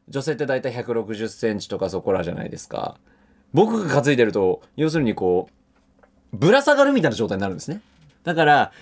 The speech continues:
あの、みこしの重さプラス、何人かぶら下がってる状態を最前列でずっとこう、<laughs> もう、なんか、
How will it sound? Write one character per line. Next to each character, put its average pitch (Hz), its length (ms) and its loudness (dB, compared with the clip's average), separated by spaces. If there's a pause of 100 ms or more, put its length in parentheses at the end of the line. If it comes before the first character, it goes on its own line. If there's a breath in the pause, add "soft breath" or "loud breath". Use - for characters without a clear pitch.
(140 loud breath)
あ 120 80 0
の、 120 80 2
み 135 160 2
こ 320 160 4
し 311 120 0
の 302 120 6
重 196 340 4
さ 240 160 0
プ 240 160 -2
ラ 175 140 0
ス、 110 440 -4 (600 loud breath)
何 247 220 0
人 254 100 0
か 151 100 -4
ぶ 113 140 -4
ら 190 100 0
下 233 100 0
が 233 80 0
っ 240 60 -4
て 247 80 0
る 226 80 0
状 220 180 0
態 220 200 2
を 190 440 2
最 247 340 0
前 262 180 0
列 156 240 0
で 113 100 0
ず 104 220 -6
っ - 20 -16
と 190 160 -2
こ 165 380 -2 (1500 loud breath)
う、 - 20 -8
<laughs> - 0 -
も 120 140 -4
う、 113 60 -8 (460)
な 127 120 -2 (120)
ん 175 120 -2
か、 127 120 -2